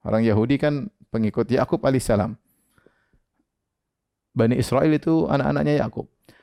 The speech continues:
Kemudian mereka mengingkari Nabi Isa. Kenapa? Karena Nabi Isa datang dengan nasakh. Nabi Isa datang merubah hukum-hukum,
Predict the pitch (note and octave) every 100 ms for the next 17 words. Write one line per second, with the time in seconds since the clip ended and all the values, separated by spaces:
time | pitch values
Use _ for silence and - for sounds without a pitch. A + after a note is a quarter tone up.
0 | _ - D#3+ F3+ G3+ G3 F#3 - - E3
1 | F#3 F#3+ A3 G3 F#3 F3+ G#3 G3 F3+ F#3
2 | D3+ E3+ E3+ D#3 G#3 A3 A3 A#3 A#3 G#3
3 | A3 A3+ G3+ F#3+ F#3+ G3 - - F#2+ -
4 | B2 C3+ C#3+ E3 - E3+ C#3+ - E3+ C#3+
5 | C#3 D#3 D3+ B2+ C3 C#3 C3 C#3 D#3+ D#3+